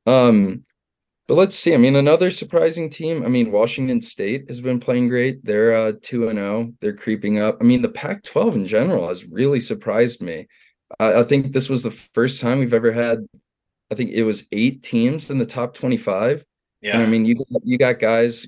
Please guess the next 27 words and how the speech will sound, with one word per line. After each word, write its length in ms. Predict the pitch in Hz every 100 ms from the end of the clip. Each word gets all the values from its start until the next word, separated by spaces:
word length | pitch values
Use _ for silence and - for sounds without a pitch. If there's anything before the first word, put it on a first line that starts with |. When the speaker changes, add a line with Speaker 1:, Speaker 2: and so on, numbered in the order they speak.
| -
Speaker 1:
going, 380 | 120 113 120 120
like, 300 | 113 107 - _
the 120 | 117
Joel 300 | 110 117 113
Klatt 300 | 117 113 113
show, 300 | - 110 92
like, 240 | 90 95 -
t-, 140 | - -
talking 340 | - 117 110 113
about 220 | 104 107
how 160 | 113 98
they're 480 | 95 107 113 110 - _ _ _
rival, 560 | 87 95 117 117 107 107 - _ _ - - _ _ _ _
I 120 | 110
guess, 240 | 107 98 - -
uh, 380 | 107 92 85 82 -
they're 140 | 117
competing, 640 | - 120 - 120 139 113 104
you 100 | 117
know, 240 | 107 95 - _ _ _ - -
with, 340 | 107 117 117
like, 220 | 117 110
the 120 | - 117
S 160 | 117 120
E 40 |
C, 320 | 113 135 151
like, 260 | 101 101